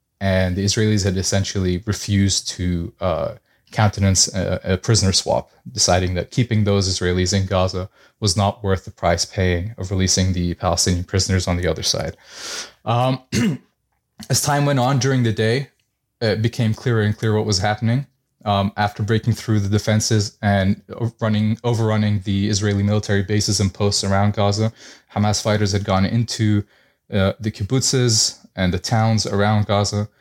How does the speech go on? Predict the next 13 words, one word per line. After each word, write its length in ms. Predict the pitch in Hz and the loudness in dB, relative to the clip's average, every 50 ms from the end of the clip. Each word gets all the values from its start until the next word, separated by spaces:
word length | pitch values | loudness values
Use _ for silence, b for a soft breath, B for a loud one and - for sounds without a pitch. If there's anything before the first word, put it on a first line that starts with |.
| b b b b b b | b b b b b b
Um, 320 | 90 90 92 98 101 - | -2 0 0 0 -2 -6
they 540 | - 113 104 98 95 95 92 92 92 95 98 | -8 -6 -2 0 2 2 4 2 2 2 2
were 120 | 101 101 104 | 2 2 2
going 260 | 101 113 104 104 101 | 2 2 2 2 2
door 240 | 95 95 110 110 104 | 2 0 0 0 0
to 140 | - - | 0 0
door, 380 | 107 98 107 101 104 104 110 - | 0 2 2 2 2 2 0 0
entering 360 | - 104 107 101 - 107 101 92 | 0 -2 -2 0 0 -2 -2 -2
people's 320 | - 107 - - 110 95 | -2 -4 -2 -2 -2 0
homes 260 | 95 107 104 104 95 | 0 2 2 2 2
in 100 | 104 104 | 2 0
cases, 640 | 98 - 98 98 98 - - 98 98 98 - - - b b b b b b | 0 0 0 0 0 0 0 0 0 0 -2 -6 -12 b b b b b b
um, 360 | 85 87 87 90 90 90 - | -2 0 2 2 2 0 -2